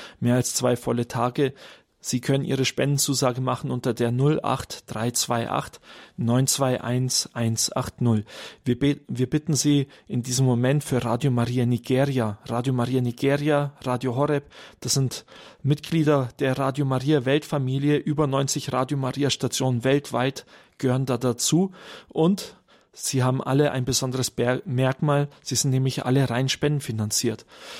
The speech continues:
Und Radio Maria in Nigeria sendet erst seit einem Jahr. Ein Jahr ist Radio Maria in der Hauptstadt Abuja auf Sendung. Weitere Frequenzen sollen aufgeschaltet werden.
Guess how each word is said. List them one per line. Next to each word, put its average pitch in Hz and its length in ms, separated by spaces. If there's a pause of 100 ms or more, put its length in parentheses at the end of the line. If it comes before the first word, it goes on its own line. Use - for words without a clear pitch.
(140)
Und - 520
Radio 127 280
Maria 127 320
in 139 160
Nigeria 127 560
sendet 135 400
erst - 220
seit 123 320
einem 131 260
Jahr. 120 380 (920)
Ein 131 220
Jahr 131 440
ist - 460
Radio 120 280
Maria 123 420
in 123 360 (180)
der 110 100
Hauptstadt - 460
Abuja 151 460
auf 139 120
Sendung. 143 440 (260)
Weitere 151 380
Frequenzen 143 560
sollen 131 260
aufgeschaltet 139 800
werden. 139 360